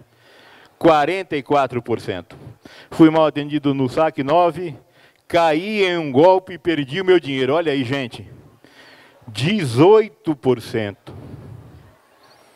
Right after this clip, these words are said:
Aqui é uma, uma, a última das pesquisas. Se você tem um po-, um, um, um problema com uma loja virtual, o que você faz?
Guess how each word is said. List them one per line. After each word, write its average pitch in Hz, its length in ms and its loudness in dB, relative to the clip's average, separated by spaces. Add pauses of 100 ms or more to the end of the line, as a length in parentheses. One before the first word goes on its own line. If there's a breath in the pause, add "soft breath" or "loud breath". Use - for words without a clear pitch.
(2250 loud breath)
Aqui 147 360 0
é 135 40 4
uma, 131 300 -4
uma, 143 260 -4 (160)
a 127 100 -6
última 131 500 0
das 113 340 -2
pesquisas. 113 720 -4 (340 loud breath)
Se 196 140 -2
você 202 260 2
tem 220 220 -2
um 208 60 -4
po-, 185 200 0
um, 180 360 0
um, 165 300 -8
um 160 60 -4
problema 165 560 0
com 170 220 -4
uma 165 140 -2
loja 160 280 -2
virtual, 165 400 0
o 175 60 -2
que 240 140 -8
você 208 240 0
faz? - 420 -6